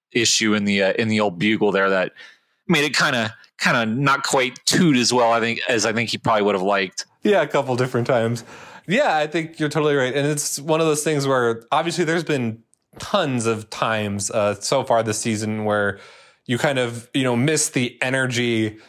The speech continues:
Speaker 2: that, uh, fans bring to a building or a game or all that. Um, but really with the Silver Knights, you kinda look around at the setup that they were able to, uh, create at Orleans Arena, and obviously the fun stuff with, uh,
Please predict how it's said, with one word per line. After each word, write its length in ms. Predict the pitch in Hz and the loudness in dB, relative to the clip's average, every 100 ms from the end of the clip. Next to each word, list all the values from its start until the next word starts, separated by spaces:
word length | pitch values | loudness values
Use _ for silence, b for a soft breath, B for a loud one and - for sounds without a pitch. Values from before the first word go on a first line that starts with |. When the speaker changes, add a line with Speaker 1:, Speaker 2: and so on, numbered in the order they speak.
| B B | B B
Speaker 2:
that, 440 | 120 123 110 110 - | -2 0 2 0 0
uh, 220 | 113 107 | 2 2
fans 460 | - 147 135 127 117 | 0 -2 -2 -2 -4
bring 440 | 127 117 113 113 | -4 -2 -4 -8
to 360 | - 110 104 113 | -4 -2 0 -2
a 80 | |
building 420 | 127 190 180 180 156 | 0 0 2 0 0
or 180 | 135 | 0
a 60 | 123 | 0
game 460 | 143 143 139 143 143 B B _ _ - | 0 -2 -2 -4 -8 B B _ _ 0
or 160 | 139 | 2
all 200 | 139 135 | 4 2
that. 460 | 131 131 131 127 - | 2 2 0 -2 -6
Um, 420 | 127 120 113 113 113 | -2 0 0 -4 -4
but 140 | 139 | -4
really 380 | 156 247 214 160 | -2 0 2 2
with 200 | 139 135 | 2 0
the 80 | 135 | -2
Silver 340 | - 143 120 | 0 0 2
Knights, 340 | 113 110 107 - | 0 0 -2 -6
you 100 | 123 | -4
kinda 260 | - 139 | 0 0
look 220 | 127 139 127 | 0 0 2
around 480 | 117 120 113 113 | 2 2 0 0
at 100 | 107 | -4
the 80 | - | -4
setup 380 | - 120 117 - | -2 0 0 0
that 180 | 113 113 | -4 0
they 160 | 113 | 0
were 100 | 110 | 2
able 280 | 110 107 107 | 2 2 0
to, 440 | 104 113 107 104 104 B B B - | -2 -2 0 -2 -4 B B B -2
uh, 140 | 117 113 | -2 0
create 280 | 165 180 147 | 0 2 2
at 100 | 131 | 2
Orleans 560 | 131 127 127 123 117 - | 2 2 0 -2 -4 -2
Arena, 520 | 117 113 117 113 113 110 | 0 2 2 2 2 0
and 280 | 110 110 - B B - | -2 -4 -8 B B 0
obviously 240 | 117 135 | 2 2
the 80 | 117 | 0
fun 240 | 127 135 | 2 0
stuff 360 | 123 131 113 - | 2 0 -2 0
with, 360 | 117 107 110 - | 0 0 -2 -2
uh, 340 | 107 101 98 | 2 2 0